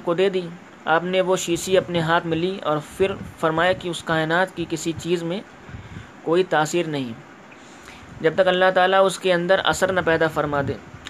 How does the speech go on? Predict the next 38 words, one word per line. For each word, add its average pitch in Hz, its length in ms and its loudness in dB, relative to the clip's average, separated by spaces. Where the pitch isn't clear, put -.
میں 170 120 2
اللہ 185 180 2
کا 190 160 2
نام 190 320 2
لے 180 120 2
کر 185 140 2
یہ 185 140 4
دعا 170 420 4
پڑھ 170 200 4
کر 175 120 4
بسم 165 260 -4
اللہ 165 200 0
الذی 170 480 2
لا 170 180 2
یضر 160 420 2
مع 156 340 2
اسمہ 165 480 0
شیء 185 320 0
فی 165 60 -2
الارض 165 320 2
وما 170 340 2
فی 170 80 -2
السماء 165 400 2
وہو 165 240 2
السمیع 165 440 -2
العلیم، 165 400 0
اس 160 140 -2
اللہ 175 300 2
تعالیٰ 180 280 4
کے 170 60 0
نام 175 240 2
کے 170 100 -4
ساتھ 175 240 2
جس 165 160 -2
کے 165 120 -2
نام 170 280 2
کے 170 100 -2
ساتھ 170 240 2